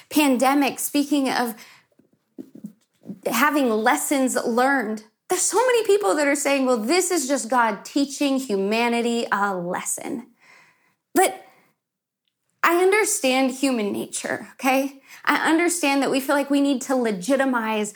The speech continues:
what we're experiencing. We feel like we need to blame someone or something for the circumstance that we're facing so that we can bring it into our understanding.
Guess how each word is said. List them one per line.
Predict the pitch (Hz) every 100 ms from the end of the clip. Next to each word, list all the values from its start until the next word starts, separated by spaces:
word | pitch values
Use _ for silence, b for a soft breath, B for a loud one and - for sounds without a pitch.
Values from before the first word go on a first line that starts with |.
| B
what | 226 269 269
we're | 262
experiencing. | 262 254 - - 262 269 254 247 240 208 - - - B B
We | 277
feel | - 320
like | 285 269 B -
we | 294
need | 294 311 262
to | - 277 262 B -
blame | 262 269 262 302 294 -
someone | - - 277 285 277 285 285
or | 269 254
something | 254 262 254 254 285 262
for | 254 277
the | 233
circumstance | - 269 269 285 254 - 247 233
that | - 247
we're | 226
facing | 214 285 269 - 208 220
so | - 262
that | 247 247
we | 311 311
can | 285 226
bring | 269 294
it | 294
into | - 277 - 277
our | - 240 240
understanding. | 240 226 214 - 233 226 220 101 -